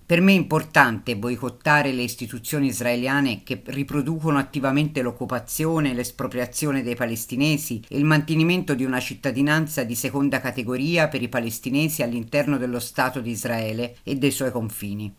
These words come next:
Non credo sia opportuno boicottare le persone sulla base della loro nazionalità, quindi lavorerò con israeliani, singoli israeliani,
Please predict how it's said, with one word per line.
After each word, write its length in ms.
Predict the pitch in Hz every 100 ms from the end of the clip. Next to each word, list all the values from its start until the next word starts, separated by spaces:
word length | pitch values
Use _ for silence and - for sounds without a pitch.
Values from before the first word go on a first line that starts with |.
| -
Non 220 | 160 160
credo 320 | - 170 135
sia 180 | 127 135
opportuno 600 | 127 135 113 - 139 139
boicottare 560 | 127 127 139 - 131 123
le 100 | 120
persone 640 | 131 110 - 139 139 131
sulla 280 | 117 127 117
base 340 | 131 - 120
della 240 | 113 117 120
loro 400 | 123 127 120 120
nazionalità, 880 | 123 - 135 120 117 113 147 110 -
quindi 380 | 127 123 120 113
lavorerò 540 | 117 117 120 120 127
con 160 | 123 117
israeliani, 720 | 110 113 117 143 147 117 104
singoli 540 | - 160 147 113 107
israeliani, 760 | 101 104 101 104 101 101 113